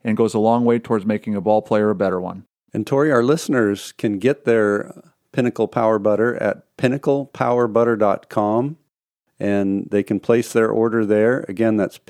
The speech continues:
Speaker 2: pinnaclepowerbutter dot com. If they use their promo code of E F P ten,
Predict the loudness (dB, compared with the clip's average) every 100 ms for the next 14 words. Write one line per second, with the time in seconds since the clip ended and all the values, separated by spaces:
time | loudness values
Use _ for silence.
0 | -2 -2 -2 -4 -4 -12 -6 0 2 0
1 | 2 2 2 0 -2 _ -18 -2 -2 -2
2 | -6 -4 -2 0 -2 -4 _ _ -6 -4
3 | 0 2 2 2 2 2 4 2 -2 -12
4 | -4 0 2 2 0 2 2 2 0 0
5 | 0 0 0 -2 0 0 0 0 -2